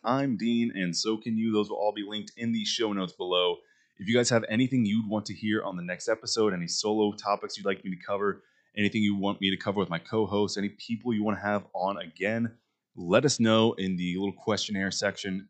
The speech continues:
at the, uh, bottom of the episode here. If you scroll down on Spotify, I know there's a little,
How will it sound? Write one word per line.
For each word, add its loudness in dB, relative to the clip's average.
at -14
the, -2
uh, -2
bottom 0
of -10
the 0
episode -4
here. 0
If -4
you -20
scroll -8
down 0
on -4
Spotify, 0
I -2
know -2
there's -6
a -10
little, -8